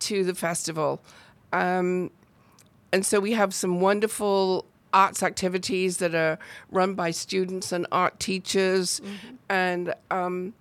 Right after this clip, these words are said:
Speaker 1: you know, we began it i-, in some ways because,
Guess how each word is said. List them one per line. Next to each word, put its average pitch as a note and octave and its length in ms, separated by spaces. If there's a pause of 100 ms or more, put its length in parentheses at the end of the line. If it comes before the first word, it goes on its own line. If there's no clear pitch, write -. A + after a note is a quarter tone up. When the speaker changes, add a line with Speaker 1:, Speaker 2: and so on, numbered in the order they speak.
(440)
Speaker 1:
you B3 60
know, A#3 100
we A3+ 160
began G#3+ 500
it - 260 (260)
i-, G3+ 100 (180)
in F#3+ 140
some G3 300
ways F#3+ 380
because, F3+ 640